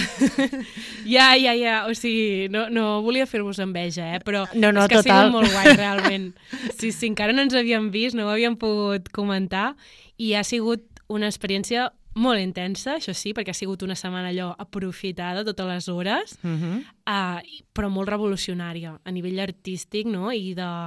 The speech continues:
Speaker 1: de creatiu. Ha sigut, uf, a tope d'estímuls. A part, nosaltres, que normalment és això, treballem soles, a casa, supertranquil·les, de cop ha sigut, vinga, ah, no? Estar em-, em-,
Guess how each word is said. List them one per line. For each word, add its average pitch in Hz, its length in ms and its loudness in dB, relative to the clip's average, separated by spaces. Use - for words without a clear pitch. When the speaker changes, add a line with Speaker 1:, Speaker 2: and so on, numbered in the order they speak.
Speaker 1:
de 185 180 -8
creatiu. 185 600 -6
Ha 180 120 -8
sigut, 185 440 -8
uf, - 380 -20
a 190 140 -10
tope 185 240 -8
d'estímuls. 196 800 -6
A 185 140 -8
part, 180 180 -6
nosaltres, 196 480 -4
que - 80 -8
normalment 185 400 -6
és 190 140 -10
això, 214 200 -8
treballem 175 440 -10
soles, 185 580 -8
a 180 60 -10
casa, 180 400 -8
supertranquil·les, 180 840 -8
de 185 140 -10
cop 180 220 -10
ha 190 60 -8
sigut, 180 360 -10
vinga, 214 480 -8
ah, 170 100 -12
no? 180 200 -8
Estar 185 260 -10
em-, 185 220 -8
em-, 180 220 -8